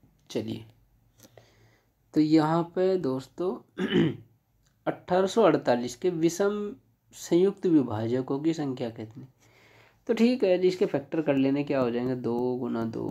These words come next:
गुना दो गुना दो, ठीक है, इतना तो। इसके बाद फिर तीन भी, सात भी और ग्यारह भी, ये रह जाएगा दोस्तों। विषम विभाजक अगर देख ले तो तीन गुना सात, एक तो ये बना, दूसरा बना सात गुना ग्यारह, ठीक है ना,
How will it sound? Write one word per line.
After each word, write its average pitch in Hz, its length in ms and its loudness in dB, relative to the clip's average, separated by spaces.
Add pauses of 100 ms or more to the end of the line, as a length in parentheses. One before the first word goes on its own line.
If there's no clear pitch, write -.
गुना 110 300 -6
दो 117 320 -8
गुना 113 340 -6
दो, 110 320 -8 (300)
ठीक 135 240 -6
है, 131 60 -4
इतना 127 240 -6
तो। 135 180 -10 (460)
इसके - 340 -14
बाद 120 220 -4
फिर 123 180 -8
तीन 120 380 -6
भी, 123 100 -6
सात 120 480 -12
भी 120 60 -4
और 117 100 -6
ग्यारह 107 340 -6
भी, 117 160 -8
ये 151 160 6
रह 131 140 2
जाएगा 110 260 -4
दोस्तों। 107 420 -12 (500)
विषम 151 320 -2
विभाजक 156 460 2
अगर 151 240 2
देख 147 200 -4
ले 143 120 -4
तो 143 120 -6
तीन 139 300 -4
गुना 131 220 -2
सात, 127 340 -6
एक 127 180 -6
तो 131 120 -6
ये 123 200 0
बना, 120 280 -4 (720)
दूसरा 135 320 0
बना 127 320 -2
सात 127 360 -6
गुना 123 260 -2
ग्यारह, 117 420 0 (960)
ठीक 170 280 0
है 170 60 0
ना, 170 180 2